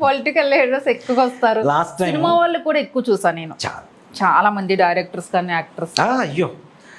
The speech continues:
Speaker 2: లాస్ట్ టైము ఒక లీడర్, పేరు చెప్పడం దేనికి, కాంగ్రెస్ లీడర్, "నేను గెలవాలి, నువ్వేం చేస్తావు నాకు తెలియదు, గెలవాలి, గెలిచి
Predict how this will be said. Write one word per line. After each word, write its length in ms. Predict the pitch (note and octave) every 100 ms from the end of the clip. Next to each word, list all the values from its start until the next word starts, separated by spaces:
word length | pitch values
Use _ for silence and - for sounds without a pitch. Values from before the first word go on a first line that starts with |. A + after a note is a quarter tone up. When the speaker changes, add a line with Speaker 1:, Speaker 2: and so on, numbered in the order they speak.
| - A#2+
Speaker 2:
లాస్ట్ 320 | C#3+ F3+ -
టైము 640 | G3 F#3 A#3 G#3+ C#3+ G#2+ G2+ - - -
ఒక 160 | C3 B2+ A#2 A2+ G#2+ G#2 G2 F#2+ - - - - - -
లీడర్, 380 | A#2+ D3+ F3+ B2 - - - -
పేరు 140 | C3+ D3+
చెప్పడం 320 | D#3 D3 C#3
దేనికి, 240 | C3 B2+
కాంగ్రెస్ 460 | E3+ A#2 C3+ C#3 A2+
లీడర్, 240 | A#2 G2+ - - - - - - - - - - - - - - - -
"నేను 280 | C#3 E3 G3+
గెలవాలి, 800 | D3 C#3+ C#3 B2+ A#2+ B2+ C#3+ C#3+ - - - C3
నువ్వేం 220 | C#3+ E3+
చేస్తావు 320 | E3+ E3 F3+
నాకు 140 | D#3+ C#3
తెలియదు, 280 | F3+ G3
గెలవాలి, 380 | C3+ C#3 C3+ C3+
గెలిచి 260 | F3+ D3